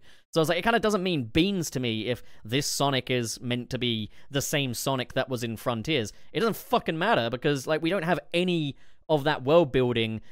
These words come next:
or any of those supporting casts that make those stories kind of good. Like, you get Eggman wrong in a Sonic thing. Uh, I feel like a Sonic thing is only as good as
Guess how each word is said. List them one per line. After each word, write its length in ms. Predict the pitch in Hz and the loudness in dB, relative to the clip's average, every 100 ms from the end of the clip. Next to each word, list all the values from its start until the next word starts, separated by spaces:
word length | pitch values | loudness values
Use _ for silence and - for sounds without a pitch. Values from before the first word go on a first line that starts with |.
| - | -6
or 200 | - 147 - | 2 2 2
any 160 | 160 | 0
of 80 | 160 | 0
those 240 | 160 143 - - | 2 0 -2 -12
supporting 520 | - 147 175 208 156 | -6 0 6 6 4
casts 340 | 117 110 107 - | 0 -2 -2 -4
that 120 | 131 | -4
make 280 | 131 147 - | -4 -4 -2
those 200 | 139 123 | -4 -4
stories 320 | 139 123 117 | -2 -2 -2
kind 180 | 143 123 | -2 -4
of 140 | 101 - - | -4 -10 -4
good. 260 | 127 202 196 - - - | 4 6 4 -4 -10 0
Like, 180 | 220 - - | 0 0 -2
you 100 | 180 | 2
get 300 | 151 254 - | 8 6 8
Eggman 440 | 160 185 220 240 | 2 4 2 2
wrong 360 | 233 220 269 311 - - | 2 2 0 -6 -12 -4
in 260 | 185 175 160 | 0 0 0
a 100 | 165 | -2
Sonic 320 | - 175 196 | 0 0 0
thing. 220 | 240 233 - | 0 -2 2
Uh, 80 | 180 165 175 | 0 2 0
I 40 | |
feel 120 | 277 | 2
like 80 | 294 | 2
a 60 | 190 | 2
Sonic 260 | 208 226 | 2 0
thing 120 | 180 151 | 0 -2
is 100 | 135 | 2
only 220 | 170 190 180 | 4 4 4
as 80 | 131 | 0
good 380 | - 165 160 | 4 8 8
as 200 | 123 104 | 6 0